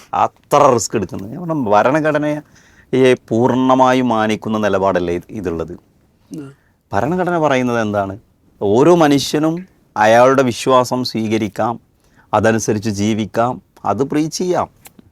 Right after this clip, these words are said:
Speaker 1: അതിന് സ്വാതന്ത്ര്യമുണ്ട്. ഇതിലെവിടെയാണ്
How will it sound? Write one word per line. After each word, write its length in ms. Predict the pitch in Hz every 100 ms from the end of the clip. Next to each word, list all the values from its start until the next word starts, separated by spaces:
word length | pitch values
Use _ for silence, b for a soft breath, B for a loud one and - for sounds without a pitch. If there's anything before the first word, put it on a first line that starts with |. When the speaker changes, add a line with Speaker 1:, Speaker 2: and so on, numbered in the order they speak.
| _ _ _ _ _ -
Speaker 1:
അതിന് 220 | 104 135
സ്വാതന്ത്ര്യമുണ്ട്. 800 | - 139 139 151 151 147 127 98 90
ഇതിലെവിടെയാണ് 1040 | 123 131 139 131 147 147 120 101 98 110